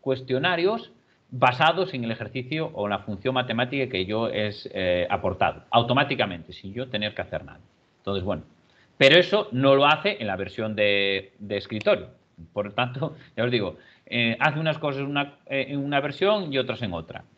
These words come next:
pero todo se sincroniza a la vez. Yo voy a solo limitarme a la versión de explorador, es decir, a través de lo que conocemos del navegador. Por ello, para acceder a ello, veis el botón que aparece aquí de abrir en el explorador.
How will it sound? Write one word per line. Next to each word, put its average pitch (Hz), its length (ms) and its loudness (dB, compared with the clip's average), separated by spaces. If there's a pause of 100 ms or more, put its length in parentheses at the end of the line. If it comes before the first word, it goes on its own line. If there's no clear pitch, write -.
(120)
pero 151 320 6
todo 120 180 -2
se 123 160 -8
sincroniza 98 460 -6
a - 20 -2
la 80 100 -6
vez. 73 120 -18 (400)
Yo 156 160 4
voy 190 160 6
a 165 80 6
solo 165 240 0
limitarme 143 580 -2
a 117 60 -2
la 104 80 0
versión 107 320 -6
de 113 60 -6
explorador, 95 360 -2
es 120 80 -4
decir, 101 260 -10 (360)
a 92 160 -12
través 123 380 2
de 113 40 -12
lo 98 100 -8
que 92 120 -10
conocemos 95 500 -8
del 85 180 -6
navegador. 90 720 4 (880)
Por 113 200 6
ello, 98 240 2
para 95 140 -2
acceder 113 340 0
a 139 100 4
ello, 214 320 -4 (920)
veis 107 260 -8
el 107 80 -4
botón 107 300 -4
que 98 60 0
aparece 98 460 -2
aquí 104 220 -4
de 90 280 -6
abrir 95 440 0
en 92 120 -4
el 85 80 -6
explorador. 98 800 2